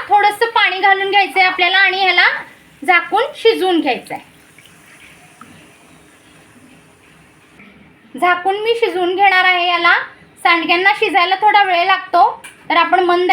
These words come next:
गॅसवर ह्याला शिजवून घ्यायचंय. झाकून दहा ते बारा मिनिटं मी शिजवून घेणार आहे, नंतर दाखवते तुम्हाला. पहा, आपली सांडग्याची भाजी तयार आहे. टोटल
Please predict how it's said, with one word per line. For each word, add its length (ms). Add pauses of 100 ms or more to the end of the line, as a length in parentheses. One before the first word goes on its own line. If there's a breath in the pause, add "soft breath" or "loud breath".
गॅसवर 460 (240)
ह्याला 380 (240)
शिजवून 360
घ्यायचंय. 380 (1800)
झाकून 420
दहा 280
ते 60
बारा 320
मिनिटं 340
मी 180
शिजवून 400
घेणार 320
आहे, 100 (260)
नंतर 280
दाखवते 420
तुम्हाला. 320 (2250)
पहा, 340 (360)
आपली 260
सांडग्याची 580
भाजी 420
तयार 280
आहे. 440 (680)
टोटल 420